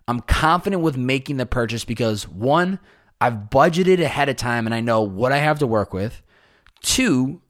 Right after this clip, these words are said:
I've asked myself, "Is this something I need or is this something I want?" And three,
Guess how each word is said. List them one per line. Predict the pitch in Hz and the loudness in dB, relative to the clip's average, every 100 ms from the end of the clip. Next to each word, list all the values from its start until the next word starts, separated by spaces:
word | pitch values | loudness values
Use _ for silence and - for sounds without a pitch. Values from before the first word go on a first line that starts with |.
| 139 | -4
I've | 139 - | -4 0
asked | 151 160 - | 2 2 -2
myself, | 160 139 151 120 - | -2 0 0 0 -2
"Is | 135 | -6
this | 131 127 | -4 -4
something | 170 151 151 139 | -2 -2 -4 -6
I | 117 110 | -4 -4
need | 107 113 143 180 196 - | -4 -4 -4 -4 -8 -6
or | 135 139 | -2 -2
is | |
this | 131 - | -2 -2
something | 135 120 113 | -4 -2 -2
I | 104 | -2
want?" | 95 113 180 147 110 127 - _ _ _ _ _ _ _ _ | -2 -4 0 2 2 -2 -8 _ _ _ _ _ _ _ _
And | 131 131 | -6 -6
three, | - - 202 220 190 131 123 | -8 -6 -2 0 0 0 -4